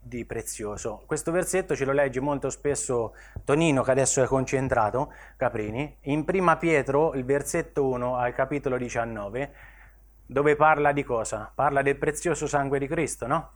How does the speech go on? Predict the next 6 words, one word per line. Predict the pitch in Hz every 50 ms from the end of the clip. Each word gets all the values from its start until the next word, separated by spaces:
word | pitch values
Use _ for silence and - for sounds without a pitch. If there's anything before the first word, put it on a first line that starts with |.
| _ _ _ _ _ _ _ - - - - _ - _ _ - - - _ - - -
E | - - 135 135 135 - -
parlando | - 139 151 165 180 180 180 170
di | 156 151 147
questo | 160 165 147 - - 147
prezioso | - 151 151 143 - - 165 156 - 165
sangue, | 147 - 190 190 196 190 170 147 143 135 123 110